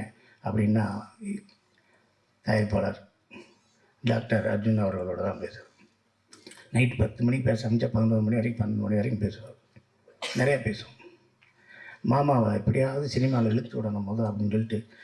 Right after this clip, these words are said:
காதர் பச்சா முத்துராமலிங்கங்கிற படத்துல ஒரு ஜட்ஜு கேரக்டர் முத்தியாட்டை சொல்லி, "வாங்க மாமா" அப்படின்னேன். "எப்போ மாப்பிள்ளை வரணும்னாரு?" "அஞ்சு மணிக்கு வாங்க மாமா காலையில,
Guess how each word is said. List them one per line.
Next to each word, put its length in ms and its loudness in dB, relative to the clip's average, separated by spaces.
காதர் 340 4
பச்சா 260 2
முத்துராமலிங்கங்கிற 760 2
படத்துல 320 2
ஒரு 160 0
ஜட்ஜு 360 2
கேரக்டர் 480 -2
முத்தியாட்டை 500 0
சொல்லி, 340 2
"வாங்க 220 4
மாமா" 240 4
அப்படின்னேன். 480 -4
"எப்போ 220 4
மாப்பிள்ளை 320 2
வரணும்னாரு?" 420 -4
"அஞ்சு 280 6
மணிக்கு 240 2
வாங்க 180 0
மாமா 240 -6
காலையில, 340 -4